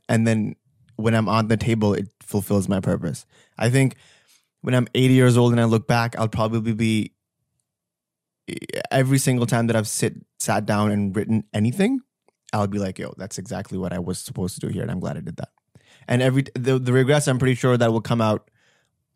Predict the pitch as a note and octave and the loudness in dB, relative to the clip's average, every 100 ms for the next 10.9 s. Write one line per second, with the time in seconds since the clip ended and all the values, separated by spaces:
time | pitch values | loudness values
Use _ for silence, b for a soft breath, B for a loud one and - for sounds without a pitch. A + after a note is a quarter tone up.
0 | _ _ _ _ A2+ A#2 C#3+ C#3+ A2+ A#2+ | _ _ _ _ -4 0 2 2 2 2
1 | A2+ G#2 G2+ G2 F#2 G2+ G2+ F#2+ F#2+ G2 | 2 2 2 0 0 0 0 0 -2 -4
2 | F#2+ - - G2+ G2+ - G#2 G#2 G2 G2 | -8 -10 -8 -4 -4 -2 0 0 0 0
3 | F#2 B2+ A#2 D#3 G2+ E2+ E2 - - b | 0 -2 -4 -4 -4 -4 -4 -6 -8 b
4 | b _ A#2 A2 - _ _ _ _ _ | b _ 0 0 -6 _ _ _ _ _
5 | _ _ - A#2 B2+ B2+ A#2+ A#2+ A#2 _ | _ _ -16 -2 2 4 4 2 0 _
6 | _ _ _ _ _ - - - A#2+ A2 | _ _ _ _ _ -20 -16 -2 0 2
7 | A2+ A2 A2+ B2 A2 G2+ F#2+ G2 G#2 G#2+ | 2 4 4 4 4 2 0 0 0 2
8 | G#2 G2+ - A2 A2 - A2+ A2 G#2+ G#2+ | 2 0 -2 -2 0 0 0 0 0 -2
9 | G#2 G2 G2+ G2+ A2+ - C3+ D#3+ D#3+ - | -2 -4 -4 -4 -4 -2 -2 0 -4 0
10 | G#2+ G#2 G2+ F#2+ - F2 - - - | 0 0 0 -2 -4 -8 -10 -14 -16